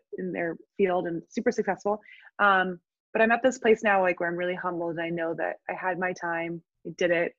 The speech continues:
It was so fun. Met some of the most incredible people. Um, but I, I know I'm where I'm supposed to be. But it definitely was that kind of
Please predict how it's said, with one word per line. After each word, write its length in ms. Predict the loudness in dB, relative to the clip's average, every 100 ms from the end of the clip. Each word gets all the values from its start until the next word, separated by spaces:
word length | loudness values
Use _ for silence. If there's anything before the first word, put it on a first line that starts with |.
| _
It 40 | -6
was 180 | -4 0
so 140 | 0
fun. 400 | 2 2 2 -2 -10 _ _ -4
Met 160 | -4 -4 -16 -20 -10
some 100 | -10
of 80 | -8
the 80 | -8
most 200 | -8 -8
incredible 420 | -2 0 2 0
people. 580 | 0 -4 -2 0 -2 -6 _ _ _ _
Um, 480 | 0 2 2 -2 -8 -14 _ _ _ _ -4
but 80 | 0
I, 140 | 0 0
I 80 | 0
know 200 | 2 2
I'm 200 | 2 0
where 160 | -2
I'm 120 | -2 -2
supposed 280 | -8 -8 -8
to 60 |
be. 140 | -6 -4
But 160 | -2
it 100 | 0
definitely 360 | 2 4 4 4
was 180 | 4 2
that 200 | 0 0
kind 200 | -6 -6
of 140 | -6